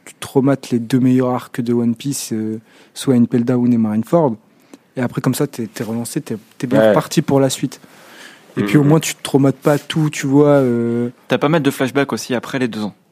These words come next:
Speaker 3: Donc, euh, ça peut aider aussi.
Speaker 1: Ouais, carrément.
Speaker 2: Ok.
Speaker 1: Puis voilà.
Speaker 2: Ok, ok.
Speaker 1: Et
Speaker 2: Bah, à
Speaker 1: après,
Speaker 2: voir.
Speaker 1: je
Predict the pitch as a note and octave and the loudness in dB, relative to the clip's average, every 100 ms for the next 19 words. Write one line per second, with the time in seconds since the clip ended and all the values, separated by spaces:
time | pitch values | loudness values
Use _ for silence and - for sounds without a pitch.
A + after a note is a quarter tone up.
0 | _ A2 G#2+ A#2 G#2+ - A2 A#2+ A2+ G#2+ | _ -6 -2 0 -2 -4 -2 -2 -2 -4
1 | - F#2 _ _ _ _ - C#3+ C3 A#2 | -8 -16 _ _ _ _ 4 4 6 2
2 | A2 - _ _ _ _ _ _ - A#2 | 0 -6 _ _ _ _ _ _ -12 -10
3 | A2+ A#2 A#2 _ _ _ _ A#2+ F2+ F#2 | -8 -8 -10 _ _ _ _ -6 -6 -6
4 | _ _ _ _ _ - B2 A2+ G#2 G#2 | _ _ _ _ _ -8 0 0 2 2
5 | F2 E2+ G2 F#2 F#2 F3 F#3 - | 0 -4 -2 2 4 4 2 0